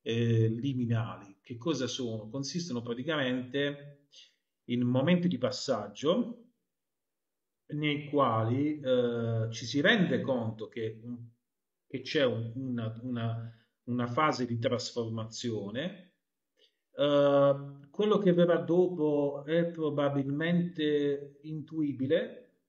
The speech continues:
eh, pur tuttavia non ne abbiamo una certezza. Eh, potrebbe accadere qualcosa di insolito e quindi la proiezione del futuro che le condizioni esterne sembrano suggerire inequivocabilmente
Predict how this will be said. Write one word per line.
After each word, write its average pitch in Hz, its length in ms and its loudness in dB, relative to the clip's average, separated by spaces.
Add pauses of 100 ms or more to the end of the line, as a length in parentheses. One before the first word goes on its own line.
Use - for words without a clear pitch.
(120)
eh, 127 720 0
pur 180 200 -2
tuttavia 208 920 -4 (300)
non 147 220 -2
ne 165 80 2
abbiamo 147 400 -2
una 120 180 -2
certezza. - 1120 -6 (680)
Eh, 123 280 -2
potrebbe 175 600 4
accadere 139 520 2
qualcosa 127 480 0
di 127 100 -4
insolito 156 1300 2
e 143 200 -10
quindi 151 880 4
la 165 320 0
proiezione 165 800 2
del 147 180 -4
futuro 143 720 -2
che 139 100 -6
le 127 160 -6
condizioni 131 640 -4
esterne 127 720 0
sembrano 120 580 -2
suggerire 120 800 -2
inequivocabilmente 110 1600 -6